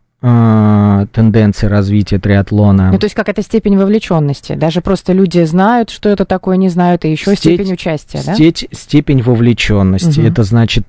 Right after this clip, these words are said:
Speaker 1: э, знают, не знают. Второе — это интерес,
Speaker 2: Мгм.
Speaker 1: а, чтобы смотреть за этими соревнованиями, но просто дома.
Speaker 2: И участие.
Speaker 1: А, ну, это следующий шаг после того, как ты
Speaker 2: Да.
Speaker 1: посмотрел. И, а, есть над чем работать.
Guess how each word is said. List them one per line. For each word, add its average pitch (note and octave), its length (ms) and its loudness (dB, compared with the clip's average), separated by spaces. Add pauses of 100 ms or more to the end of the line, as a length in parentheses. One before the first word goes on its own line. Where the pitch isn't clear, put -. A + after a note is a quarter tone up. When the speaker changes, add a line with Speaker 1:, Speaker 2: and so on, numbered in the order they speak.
Speaker 1:
э, G#2 960 -2
знают, A#2 480 0
не A#2 100 2
знают. F#2+ 580 -2
Второе — B2+ 640 0
это B2 220 -6
интерес, B2 920 0 (200)
Speaker 2:
Мгм. E3+ 120 -8 (300)
Speaker 1:
а, G#2 420 2
чтобы A2 300 -4
смотреть A2+ 560 0
за G#2 100 0
этими G2+ 280 -2
соревнованиями, A2 800 2
но G#2+ 160 2
просто - 360 -2
дома. F#2+ 580 0
Speaker 2:
И G#3 120 0
участие. C#3+ 600 -4 (140)
Speaker 1:
А, A2+ 300 0
ну, C4 160 -2
это G#2+ 140 -6
следующий G2 460 -4
шаг - 520 -8
после - 220 -8
того, G2 180 0
как - 180 -6
ты G#2 100 -8
Speaker 2:
Да. - 60 -14
Speaker 1:
посмотрел. G#2 720 -2
И, B2 720 0
а, A2+ 420 0
есть A#2+ 280 -2
над A#2+ 120 0
чем B2+ 180 0
работать. B2+ 760 -2